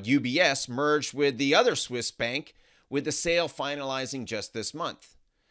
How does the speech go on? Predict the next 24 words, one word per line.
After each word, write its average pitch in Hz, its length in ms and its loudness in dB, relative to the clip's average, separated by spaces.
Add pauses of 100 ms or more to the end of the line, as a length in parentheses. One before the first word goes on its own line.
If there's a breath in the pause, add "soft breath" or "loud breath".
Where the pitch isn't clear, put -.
(400)
Credit 202 400 4
Suisse 131 720 -4
was 120 400 -4
on 165 280 -4
the 170 80 0
verge 127 420 -4
of 117 280 -6
collapse 117 520 -6
in 131 80 -8
March 104 480 -10
of 104 300 -6
this 127 280 -2
year 98 400 -8
when 110 220 -6
the 104 100 -8
Swiss 196 300 -2
government 160 560 -2
stepped - 400 -4
in 135 240 -4
and 127 360 -6
bailed 170 420 2
the 127 60 -4
bank 135 380 -2
out 156 280 0